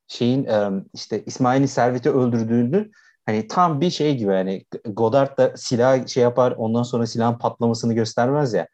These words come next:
Hani onun gibi tam o, o hareket yani ama onun biraz daha da genişletilmesi yani.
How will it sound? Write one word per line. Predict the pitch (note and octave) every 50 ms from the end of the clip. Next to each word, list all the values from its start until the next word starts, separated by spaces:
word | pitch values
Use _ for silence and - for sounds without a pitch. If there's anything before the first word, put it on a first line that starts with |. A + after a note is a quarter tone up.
| _ _ - - _ _ _
Hani | - G#2+ A2
onun | - - B2+ D3 F3 F#3+ D#3
gibi | C3+ A#2 C3+ F3+ F3+ F3+
tam | - E3+ E3 E3 C3+
o, | C3 C#3+ C3 - -
o | D3 E3 D3 A#2+
hareket | B2 B2+ A#2 A2 A#2 - G2 - -
yani | F2+ F2 F#2+ G#2 D3 F3
ama | - A#2 A#2+ C#3 D3+
onun | D3 C#3+ D3+ E3+ D#3+ C3
biraz | C3+ C3 C#3 C#3 B2 B2
daha | C3+ D3 C#3+ C3+
da | C#3
genişletilmesi | A2 - A2+ A2 A2+ G#2+ - - A2 - - A#2 G#2 G2+ G2 - - G#2+
yani. | F#2 F2 E2+ E2+ -